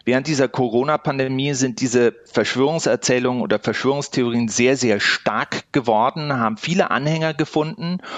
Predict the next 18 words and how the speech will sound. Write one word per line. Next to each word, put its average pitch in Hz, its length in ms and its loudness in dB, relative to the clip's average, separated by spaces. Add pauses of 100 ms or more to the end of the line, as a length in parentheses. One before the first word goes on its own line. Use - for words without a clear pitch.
(100)
Und 135 160 0
obwohl 143 400 4
die 139 480 0
Pandemie 135 840 2 (160)
gefühlt 202 600 2
vorbei 127 480 4
ist, 151 340 0
wir 110 100 -2
wissen, 135 280 0
sie 117 120 2
ist 110 140 -2
nicht 107 160 -2
ganz 147 220 0
vorbei, 143 440 2
aber 127 180 2
gefühlt 165 500 -2
vorbei 120 420 2
ist, - 260 -2